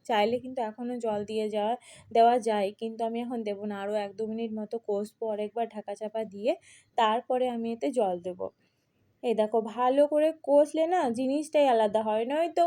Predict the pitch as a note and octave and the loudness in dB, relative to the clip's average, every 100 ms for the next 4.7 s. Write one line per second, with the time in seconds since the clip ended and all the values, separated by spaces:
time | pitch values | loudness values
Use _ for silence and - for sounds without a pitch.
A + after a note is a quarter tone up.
0 | F4 F4 F4 F4 E4+ E4+ D4 D4+ C#4+ C#4+ | 4 2 0 -2 -4 -4 -4 -4 0 0
1 | C#4 C#4+ C#4 C4 C4 C4+ C4+ C#4 C#4 B3 | 2 0 -2 -4 -8 -10 -8 -6 -2 -2
2 | A#3+ C4 B3+ C4 B3 A#3+ B3+ B3+ A#3+ B3 | -2 0 2 2 2 0 -2 -6 -2 -2
3 | A#3 A3 A#3 A#3+ A#3 A#3 A#3 A3+ _ A3+ | 2 2 2 2 2 0 -2 -6 _ -2
4 | A#3 - - _ - A#3+ B3+ | -2 -4 -20 _ -4 0 2